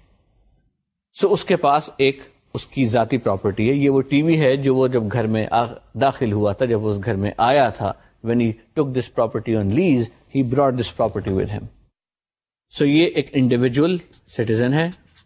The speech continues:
یہ اس کی پرائیویٹ پراپرٹی ہے، پرائیویٹ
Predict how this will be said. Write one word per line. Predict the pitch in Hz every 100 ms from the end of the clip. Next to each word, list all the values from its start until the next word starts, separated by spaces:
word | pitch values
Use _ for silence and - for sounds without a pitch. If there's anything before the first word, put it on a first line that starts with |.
| _ _ _ _ _ _ - - _ _ _ 120
یہ | 147 190
اس | 165 -
کی | 180 214 - _ _ _ _ -
پرائیویٹ | 143 139 131 120
پراپرٹی | 120 95 - - 95 92
ہے، | - _ _ _ _ - _ _ _ _ _ _ _ _ - _ _ _ _ - _ - _ - _
پرائیویٹ | - 98 92